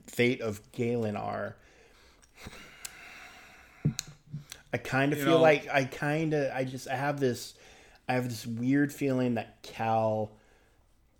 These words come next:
Speaker 1: is replacing him.
Speaker 2: Mm.
Speaker 1: You know what I'm
Speaker 2: Oh.
Speaker 1: saying? Like, Cal is taking,
Speaker 2: Oh.
Speaker 1: like, Cal is, is taking
Speaker 2: Vader's new target?
Speaker 1: Maybe,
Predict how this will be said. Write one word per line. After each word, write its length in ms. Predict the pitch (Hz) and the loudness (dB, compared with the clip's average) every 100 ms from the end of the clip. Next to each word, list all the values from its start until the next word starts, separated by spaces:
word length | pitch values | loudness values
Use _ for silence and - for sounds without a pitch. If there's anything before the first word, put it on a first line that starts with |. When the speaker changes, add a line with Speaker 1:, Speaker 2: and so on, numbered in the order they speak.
| _ _ | _ _
Speaker 1:
is 200 | 120 104 | -6 0
replacing 840 | 113 110 - 110 107 101 - 98 | -2 -2 -8 0 0 0 -4 -8
him. 300 | 85 - - - _ _ _ _ - - _ _ _ _ _ _ _ _ _ 95 | -8 -10 -12 -18 _ _ _ _ -20 -20 _ _ _ _ _ _ _ _ _ -14
Speaker 2:
Mm. 300 | 92 82 82 - _ _ _ 123 | -12 -12 -16 -20 _ _ _ 2
Speaker 1:
You 140 | 127 | 4
know 200 | 123 120 | 6 6
what 100 | 120 | 6
I'm 120 | 113 110 | 4 2
Speaker 2:
Oh. 80 | 120 | 4
Speaker 1:
saying? 500 | 147 113 117 123 131 | 6 6 2 -2 -2
Like, 160 | 113 107 | -2 -2
Cal 320 | - 131 127 | 0 4 4
is 140 | 120 - | 2 -2
taking, 400 | - 123 110 123 | 0 0 2 2
Speaker 2:
Oh. 380 | 123 165 135 92 - _ - | 6 6 4 0 -12 _ -4
Speaker 1:
like, 340 | 117 113 - | 0 0 -2
Cal 560 | - 131 135 127 123 120 | -2 4 6 8 6 4
is, 680 | 120 113 110 101 - - - _ _ - | 2 2 0 -2 -8 -14 -20 _ _ -6
is 260 | 117 104 | -4 -4
taking 800 | - - 123 107 113 110 107 104 | -4 2 2 2 -2 0 0 2
Speaker 2:
Vader's 440 | 123 127 127 117 117 | 4 6 4 2 0
new 120 | 117 | -2
target? 540 | 117 110 117 147 160 - _ | 0 0 0 -2 -8 -16 _
Speaker 1:
Maybe, 720 | 135 123 117 110 107 120 190 | 4 6 6 4 2 -2 -6